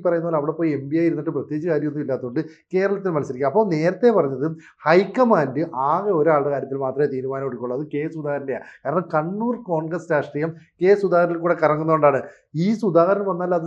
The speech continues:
സതീശന് ഭാര്യയാകും എന്നുള്ള സതീശനും അറിയാം. അപ്പോൾ സതീശനെതിരായിട്ട് ഒരു കൂട്ടം നേതാക്കൾ ഇവിടെ പ്ലാനിങ് നടക്കുന്നുണ്ട്. പക്ഷേ ഇവിടെ നിർണായകമാകുന്ന മുസ്ലിം ലീഗിൻ്റെ നിലപാടാണ്. അതുകൊണ്ടാണ് എപ്പോഴും മുസ്ലിം ലീഗിനെ അല്ലെങ്കിൽ ഈ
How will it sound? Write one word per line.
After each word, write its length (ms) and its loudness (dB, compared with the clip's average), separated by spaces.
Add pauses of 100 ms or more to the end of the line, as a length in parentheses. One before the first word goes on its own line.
സതീശന് 460 -2
ഭാര്യയാകും 340 0
എന്നുള്ള 200 -4 (100)
സതീശനും 360 0
അറിയാം. 220 0 (320)
അപ്പോൾ 160 4 (460)
സതീശനെതിരായിട്ട് 1000 4
ഒരു 160 0
കൂട്ടം 360 2
നേതാക്കൾ 420 -2
ഇവിടെ 200 2
പ്ലാനിങ് 540 2
നടക്കുന്നുണ്ട്. 460 -2 (300)
പക്ഷേ 180 0
ഇവിടെ 180 4
നിർണായകമാകുന്ന 840 0 (120)
മുസ്ലിം 360 -2
ലീഗിൻ്റെ 280 -2
നിലപാടാണ്. 500 -4 (200)
അതുകൊണ്ടാണ് 600 0
എപ്പോഴും 380 0 (280)
മുസ്ലിം 420 -2
ലീഗിനെ 400 -2 (120)
അല്ലെങ്കിൽ 340 -2
ഈ 60 -2